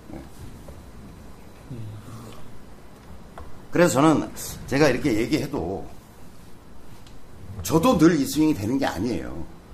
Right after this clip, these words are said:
Speaker 2: 안 되시는 날
Speaker 1: 안
Speaker 2: 전화,
Speaker 1: 되는 날이 많다니까요.
Speaker 2: 안 되시는 날 전화 좀
Speaker 1: 근데
Speaker 2: 주세요.
Speaker 1: 알죠, 제가 이제 금방. <laughs> 아니, 그날 현장에 가봐야 알아.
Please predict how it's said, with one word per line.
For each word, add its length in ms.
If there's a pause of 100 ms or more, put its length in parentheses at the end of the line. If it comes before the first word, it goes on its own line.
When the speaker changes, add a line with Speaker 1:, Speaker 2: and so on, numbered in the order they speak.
(840)
Speaker 2:
안 120
되시는 320
날 100
Speaker 1:
안 100
Speaker 2:
전화, 120
Speaker 1:
되는 160
날이 160
많다니까요. 400
Speaker 2:
안 80
되시는 240
날 120
전화 220
좀 140
Speaker 1:
근데 200
Speaker 2:
주세요. 200
Speaker 1:
알죠, 420
제가 260
이제 200 (220)
금방. 320 (440)
<laughs> 440
아니, 180
그날 240
현장에 300
가봐야 480
알아. 100